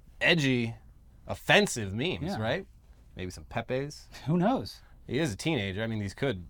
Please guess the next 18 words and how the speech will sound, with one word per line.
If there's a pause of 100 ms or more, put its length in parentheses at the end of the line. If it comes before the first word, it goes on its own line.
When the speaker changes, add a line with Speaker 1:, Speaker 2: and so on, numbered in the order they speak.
(320)
Speaker 1:
very
conceivably
be (340)
horrifically
sinister
and
graphic
memes. (1120)
Quote,
"One
showed
Mister
Quick
holding
a
box
of
vegetables,